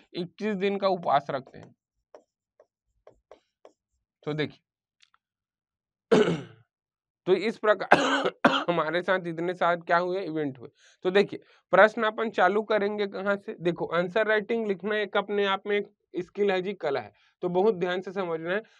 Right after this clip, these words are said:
अपन यहाँ से चालू करेंगे कि उन्नीस सौ बीस में असहयोग आंदोलन का प्रारंभ हुआ, जिसका प्रत्येक प्र-, प्रभाव या स्पष्ट प्रभाव या व्यापक प्रभाव छत्तीसगढ़ में भी दिखाई देता है,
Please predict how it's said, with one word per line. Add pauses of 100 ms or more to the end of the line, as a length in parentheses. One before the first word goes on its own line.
(120)
अपन
यहाँ
से
चालू
करेंगे (360)
कि (1400)
उन्नीस
सौ
बीस
में
असहयोग
आंदोलन
का
प्रारंभ
हुआ,
जिसका (200)
प्रत्येक
प्र-, (240)
प्रभाव
या
स्पष्ट
प्रभाव
या
व्यापक
प्रभाव
छत्तीसगढ़
में
भी
दिखाई
देता
है,